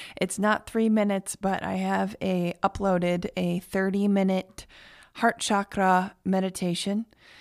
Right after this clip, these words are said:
and the mantras that are used are Om Shanti and then Ganesha Sharanam,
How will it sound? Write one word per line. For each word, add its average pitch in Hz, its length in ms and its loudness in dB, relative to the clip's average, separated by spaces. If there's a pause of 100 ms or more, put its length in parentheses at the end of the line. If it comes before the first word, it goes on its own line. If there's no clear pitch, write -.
(160)
and 185 200 2
the 185 60 4
mantras 196 640 2
that 202 140 2
are 196 80 4
used 190 640 0
are 180 340 -2
Om 180 360 2
Shanti 208 880 0 (160)
and 175 180 2
then 175 200 0
Ganesha 180 920 0
Sharanam, 196 720 2